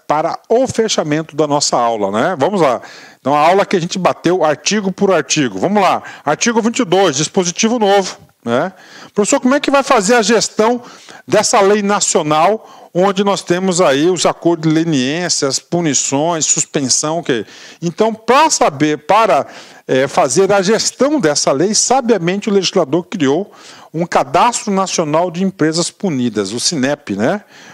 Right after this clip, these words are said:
Professor, vem comigo. Fica criado no âmbito do Poder Executivo Federal, ou seja, dentro lá do âmbito do Executivo Federal,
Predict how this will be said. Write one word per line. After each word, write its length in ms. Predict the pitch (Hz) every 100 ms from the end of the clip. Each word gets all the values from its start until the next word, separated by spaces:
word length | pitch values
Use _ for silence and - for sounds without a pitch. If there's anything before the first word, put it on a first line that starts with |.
| -
Professor, 320 | 170 - 208
vem 120 | 190
comigo. 440 | 240 240 220 113 92 _ _ -
Fica 320 | - 262 294 254
criado 440 | 277 233 214 208
no 140 | 208 180
âmbito 220 | 180 185
do 80 | 170
Poder 240 | 180 156
Executivo 460 | 151 170 196 180 175
Federal, 640 | 185 180 160 113 107 -
ou 140 | 170 202
seja, 420 | - 117 107 110 - - -
dentro 560 | 180 269 330 - 285
lá 180 | 202 220
do 240 | 220 214 185
âmbito 340 | 196 208 196
do 60 | 165
Executivo 480 | 170 - 170 160
Federal, 640 | 143 180 202 175 233 -